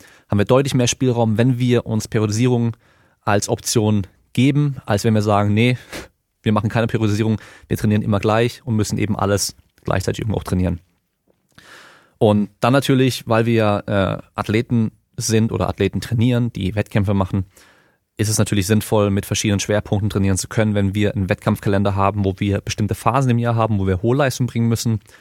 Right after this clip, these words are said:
oder eben Phasen haben, wo wir lange keinen Wettkampf haben und uns dann auch besser vorbereiten können. Wenn wir uns dann die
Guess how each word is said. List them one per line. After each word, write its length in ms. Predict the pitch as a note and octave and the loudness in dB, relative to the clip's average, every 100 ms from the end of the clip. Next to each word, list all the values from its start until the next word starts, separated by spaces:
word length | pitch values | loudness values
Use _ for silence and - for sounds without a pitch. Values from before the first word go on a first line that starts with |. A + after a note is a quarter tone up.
| _ _ | _ _
oder 220 | A2+ - | 0 0
eben 160 | A2+ A2 | 0 0
Phasen 400 | A#2 G#2+ G#2+ G#2 | 0 0 0 0
haben, 120 | G2+ | 0
wo 80 | G2+ | 0
wir 80 | G2 | 0
lange 280 | G2+ A#2+ | 0 0
keinen 180 | - G#2 | 0 0
Wettkampf 380 | G2+ - G#2 - | 0 0 -4 0
haben 280 | G2+ G2+ G2+ - - | 0 0 -4 -8 -4
und 100 | G#2 | -4
uns 100 | - | -2
dann 120 | F#2+ | -2
auch 100 | G2 | -2
besser 220 | G2 - | -2 -2
vorbereiten 480 | - F#2 F#2+ F2+ F#2 | -2 -2 -2 -4 -6
können. 200 | F2+ F#2+ - _ _ _ _ _ - - _ _ _ _ _ _ _ _ _ - _ _ _ _ _ _ _ _ _ | -6 -8 -12 _ _ _ _ _ -20 -20 _ _ _ _ _ _ _ _ _ -20 _ _ _ _ _ _ _ _ _
Wenn 140 | A#2 E3 | 2 6
wir 140 | E3 | 6
uns 160 | D3 - | 4 2
dann 300 | C3+ C3 A#2+ | 2 2 0
die 540 | A#2+ A2 G#2+ G2+ | 0 0 0 0